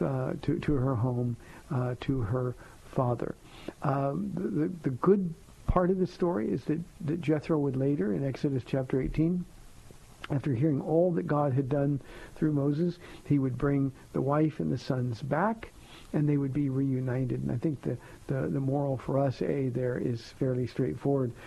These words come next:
What we need to do is be absolutely sure that our families are covered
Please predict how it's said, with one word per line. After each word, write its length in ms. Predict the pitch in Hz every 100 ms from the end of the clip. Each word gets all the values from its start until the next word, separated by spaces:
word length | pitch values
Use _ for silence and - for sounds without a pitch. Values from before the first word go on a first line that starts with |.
| - -
What 160 | 160
we 140 | 139 139
need 260 | 143 139 -
to 80 |
do 360 | 117 151 143 127 - - - - -
is 580 | 131 127 123 117 - - - - - - - - - - - - - - - - - - 117
be 300 | 113 151 147 -
absolutely 540 | 151 139 - - 139
sure 560 | 127 - 185 175 - - - - - - - - -
that 180 | 143 -
our 480 | 202 147 143 139 131 - - - - - - - - -
families 760 | - 151 151 127 98 - - - -
are 120 | 139 123
covered 500 | - 160 151 -